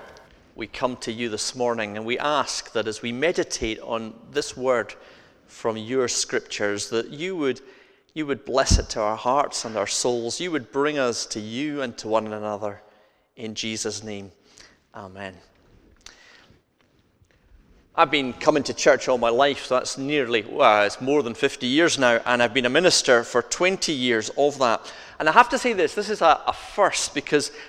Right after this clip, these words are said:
I've never come to church for so many weeks in a row where there's been no fighting, no complaining, no squabbling, and no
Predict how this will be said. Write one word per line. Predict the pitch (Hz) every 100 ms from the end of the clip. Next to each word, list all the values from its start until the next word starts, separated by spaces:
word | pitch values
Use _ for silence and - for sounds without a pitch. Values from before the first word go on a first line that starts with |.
| -
I've | 151
never | 196 262
come | 269 247 226
to | -
church | - - 190 151 -
for | - 160
so | - 233
many | 226 214
weeks | 190 190 - 180
in | 156
a |
row | 143 135 120 147 - - -
where | 165
there's | 156 143
been | - 160 147
no | 156 220
fighting, | - 214 165 - 113 185 - - - -
no | 160 220
complaining, | - 220 - 170 135 135 135 - - -
no | 185
squabbling, | 220 - - 160 135 131 127 131 - - - -
and | 143 139 135 127 -
no | 160 147 160 160 156 139